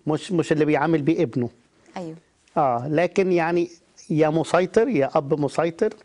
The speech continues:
Speaker 1: يا أب مهمل. مش آباء برضو، كلمة آباء بمعنى بيرنت، يعني مش الأب،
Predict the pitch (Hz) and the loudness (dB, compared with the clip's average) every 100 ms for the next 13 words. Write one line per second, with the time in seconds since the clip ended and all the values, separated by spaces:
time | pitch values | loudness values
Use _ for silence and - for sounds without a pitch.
0 | _ - _ _ _ 147 139 151 135 147 | _ -20 _ _ _ -4 -2 0 -2 -2
1 | 165 190 170 147 - 175 151 175 160 160 | -2 -2 -2 -2 0 0 2 2 0 -2
2 | 156 185 185 170 - 147 196 180 151 175 | -2 -2 0 -2 -2 0 0 0 0 0
3 | 160 139 160 139 117 104 143 131 131 139 | -2 0 0 0 -2 -4 -4 -2 -2 -2
4 | 139 - - - - 135 143 160 165 | -2 -6 -20 -10 -6 -2 0 0 0